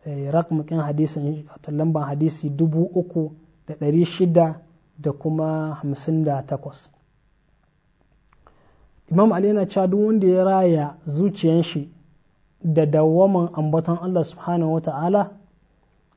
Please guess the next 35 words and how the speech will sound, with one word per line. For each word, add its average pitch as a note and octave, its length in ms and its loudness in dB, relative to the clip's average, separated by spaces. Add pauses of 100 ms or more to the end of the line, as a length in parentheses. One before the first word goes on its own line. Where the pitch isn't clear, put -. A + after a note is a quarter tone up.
(100)
to D3 180 -6
lalle F3+ 340 2
ayyukan G3 380 4
mutumin D3+ 440 0
za D#3 160 2
su D3 160 -6
yi C#3 60 -6
kyawu C#3 480 -2 (1000)
a - 120 -6
bai-, D3+ 300 4
a, C#3+ 200 -2 (140)
a D3+ 80 -10
cikin F#3 380 -2
sirri, F#3+ 520 2 (480)
hakanan E3+ 400 -2
kuma E3+ 180 -6
ayyukan F3 360 2
shi C3+ 60 -6
za E3+ 160 -2
su D#3+ 120 -6
yi D3 80 -2
kyawu D#3 360 0
a C#3 60 -18
cikin D3+ 320 -10
bayani. C3 360 -8 (1600)
Wanda G3+ 220 6
yake G3+ 220 4
nuna F#3+ 260 2
mana F3+ 200 0
kenan, F#3 380 0 (760)
ambaton F#3 500 2
Allah G#3 220 0
subhanahu F#3+ 460 -4
wa F#3+ 80 0
ta'ala F#3 540 -4